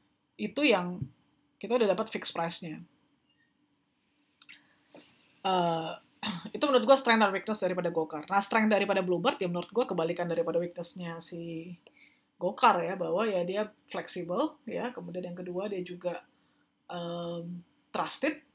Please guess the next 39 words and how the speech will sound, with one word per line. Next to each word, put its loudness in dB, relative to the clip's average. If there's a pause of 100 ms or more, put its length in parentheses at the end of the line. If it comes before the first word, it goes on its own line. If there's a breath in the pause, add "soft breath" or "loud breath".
(120)
dan -4
menurut -4
gua 4
dia -2
penting -6
banget -4
gitu. -8
Apalagi -4
lu 0
kayak -4
semobil -6
sama -4
orang -4
asing -8
itu -12
kan, -6 (320)
ya -6
lu -2
harus -6 (320)
ya -6
mikir -4
lah -4
gitu. -20 (1200 soft breath)
Dia 4
trusted -2
dalam -2
banyak -2
hal 0
juga, 0
karena -4
kita -6 (120)
juga -4
dengar -6
banyak 0
kejadian -4
di -4
mana -4
barang-barang -4
ketinggalan, -2